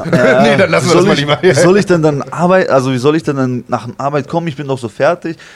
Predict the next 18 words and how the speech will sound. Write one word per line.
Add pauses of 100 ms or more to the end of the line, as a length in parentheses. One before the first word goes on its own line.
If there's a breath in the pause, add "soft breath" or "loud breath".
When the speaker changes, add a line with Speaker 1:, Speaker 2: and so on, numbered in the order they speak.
(240 loud breath)
Speaker 1:
Und
ich
hab
dann
auch
erklärt,
"Hey,
ich, (360)
ich
hab
auch (260)
zehn,
dreizehn
Stunden
am
Tag, (140)
äh,
gearbeitet